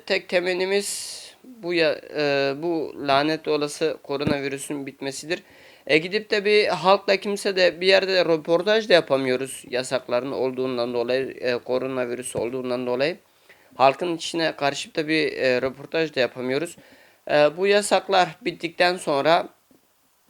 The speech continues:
e, inşallah ilk yapacağımız şey halkın içerisine karışıp bir güzel bir röportaj yapmak. E, koronavirüsü bir değerlendirmesini yapacağız. E, yani, e, benden söyleyeceğim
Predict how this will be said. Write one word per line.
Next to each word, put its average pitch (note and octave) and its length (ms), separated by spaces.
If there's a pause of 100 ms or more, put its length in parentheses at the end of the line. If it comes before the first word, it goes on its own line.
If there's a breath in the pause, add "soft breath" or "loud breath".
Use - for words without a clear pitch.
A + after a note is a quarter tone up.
(220)
e, C3+ 400
inşallah D#3 600
ilk F3+ 320
yapacağımız C#3+ 560
şey D3 340 (460 soft breath)
halkın C#3 420
içerisine A#2 640
karışıp D#3 460 (340)
bir C#3+ 140
güzel D3 440
bir C#3 240
röportaj B2+ 520
yapmak. C#3+ 480 (440 soft breath)
E, C3+ 300
koronavirüsü D3 880
bir B2 280
değerlendirmesini B2 840
yapacağız. F3+ 460 (560 soft breath)
E, D3+ 80 (560)
yani, F3 520 (120)
e, D3 320 (160)
benden F3 440
söyleyeceğim F3+ 600